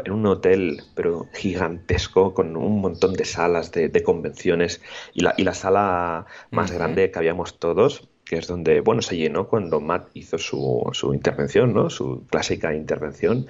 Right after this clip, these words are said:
Speaker 1: de, de una hora que hace un poco, pues, el, el State of the World, ¿no? Que acostumbra hacer en, en Estados Unidos.
Speaker 2: Ujú.
Speaker 1: Y luego, pues, sí que hubo una ronda de preguntas y respuestas. Eh, lo más interesante que comentó en el State de, de, bueno,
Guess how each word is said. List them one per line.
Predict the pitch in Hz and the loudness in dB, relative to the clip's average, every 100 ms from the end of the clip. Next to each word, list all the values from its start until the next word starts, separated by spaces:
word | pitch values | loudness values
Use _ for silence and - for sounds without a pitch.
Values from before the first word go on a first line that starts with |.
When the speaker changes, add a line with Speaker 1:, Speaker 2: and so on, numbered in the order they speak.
| - - - | -12 -16 -14
Speaker 1:
de, | - 78 - | 2 4 6
de | 82 | 4
una | 80 82 80 | 4 4 4
hora | 82 104 | 4 2
que | - | -2
hace | - | -6
un | 69 | -6
poco, | 65 - - - | -4 2 4 4
pues, | - - | 2 0
el, | - 50 | -4 -2
el | - 113 | 0 0
State | - - 87 - | 0 2 2 0
of | - | 0
the | 82 | 4
World, | 95 101 - | 4 2 -4
¿no? | 135 | -8
Que | 135 - | -8 -10
acostumbra | - - - - - - 80 71 | -10 -10 -10 -10 -10 -6 -2 -2
hacer | - 78 | 4 4
en, | 71 62 | 4 2
en | 76 | -2
Estados | 82 82 131 | 2 2 4
Unidos. | 113 82 85 | 0 2 2
Speaker 2:
Ujú. | 85 85 101 - - | 0 -6 -8 -4 4
Speaker 1:
Y | 113 | 6
luego, | 95 95 92 | 6 6 2
pues, | 87 | -4
sí | 87 | -4
que | - | 0
hubo | 85 85 | 2 2
una | 82 71 | -2 -4
ronda | 80 80 | -4 -4
de | 80 | -4
preguntas | - 55 - - | -2 -4 -6 -6
y | - | -4
respuestas. | - - - - - - - - - - - | -4 -6 -10 -4 -4 -4 -12 -12 -12 -14 -4
Eh, | - 98 98 | 2 4 4
lo | 98 | 4
más | 107 120 | 2 2
interesante | 120 113 117 113 123 | 4 4 2 -2 -2
que | 113 | -2
comentó | 95 92 90 95 | -2 -2 0 0
en | 101 | 2
el | 98 | 2
State | 82 - 98 | 0 0 -2
de, | 80 76 62 50 - - | 2 0 0 -4 -8 0
de, | 82 78 - - - | 2 2 -2 -14 -16
bueno, | - - | -12 -10